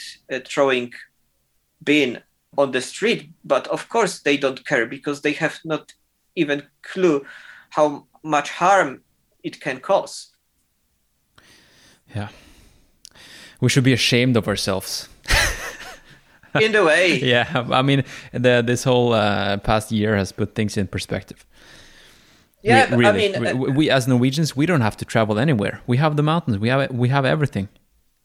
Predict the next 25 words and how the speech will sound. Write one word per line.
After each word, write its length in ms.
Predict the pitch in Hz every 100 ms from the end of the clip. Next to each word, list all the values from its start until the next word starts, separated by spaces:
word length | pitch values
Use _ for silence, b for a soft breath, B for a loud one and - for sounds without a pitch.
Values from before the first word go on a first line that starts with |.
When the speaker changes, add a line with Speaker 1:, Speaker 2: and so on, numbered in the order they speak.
| _ _ -
Speaker 1:
Yeah, 260 | 143 170
you 120 | 202 147
have 200 | 151 -
Speaker 2:
Right? 100 | 135
Speaker 1:
sea, 260 | 156 208
you 100 | 175
have 300 | 131 127 123 -
mountains. 580 | 139 156 170 185 175 -
You 120 | 143
can 180 | 151 143
do, 460 | 139 143 147 156 - -
like, 340 | 156 147 147
we 120 | 151 151
can 160 | 165
do 160 | 139 139
whatever 460 | 139 135 131 127
we 160 | 127 127
want. 340 | 127 170 143 -
But, 260 | 143 139 B B B -
uh, 200 | 147 139
funny 380 | 143 165 180 156
part 440 | - 151 147 143 -
is 340 | 160 160 156 - -
actually, 760 | 131 - - - 139 139 147 B B B _
uh, 460 | 139 139 143 147 139